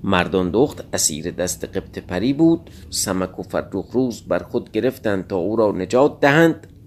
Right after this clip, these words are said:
خود اسیر دست قبط شدند و در میان دیواری از جنس نقره، گویی آینه بود و می‌درخشید، گرفتار شدند.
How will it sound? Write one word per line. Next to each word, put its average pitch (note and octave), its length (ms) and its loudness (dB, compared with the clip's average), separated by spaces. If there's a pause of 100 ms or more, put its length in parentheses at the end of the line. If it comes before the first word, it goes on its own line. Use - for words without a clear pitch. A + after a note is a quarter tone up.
(180)
خود - 320 -6
اسیر G#2+ 420 -4
دست - 300 -6
قبط A2+ 380 -4
شدند F#2 560 -6 (840)
و - 80 -6
در F2+ 180 0
میان A2+ 480 -2
دیواری A#2 920 -2
از F2+ 200 -4
جنس F#2+ 360 -6
نقره، G2+ 580 0 (140)
گویی A#2 420 -2
آینه A#2+ 400 4
بود D3 220 0
و D#3 40 2
می‌درخشید، C3 760 0 (380)
گرفتار G2+ 480 0
شدند. E2+ 520 -8